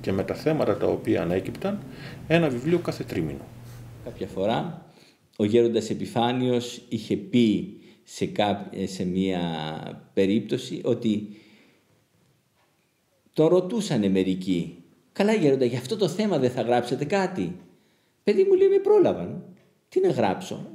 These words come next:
Speaker 2: τι σας πρόλαβαν, τι έγινε;» «Ε, διάφοροι», λέει, «που ενδιαφέρονται για τα ίδια θέματα,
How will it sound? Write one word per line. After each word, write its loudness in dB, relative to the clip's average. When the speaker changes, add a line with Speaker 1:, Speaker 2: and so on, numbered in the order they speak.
Speaker 2:
τι -2
σας 0
πρόλαβαν, -4
τι 4
έγινε;» 0
«Ε, 2
διάφοροι», 2
λέει, -4
«που -4
ενδιαφέρονται 2
για 2
τα 0
ίδια 2
θέματα, -4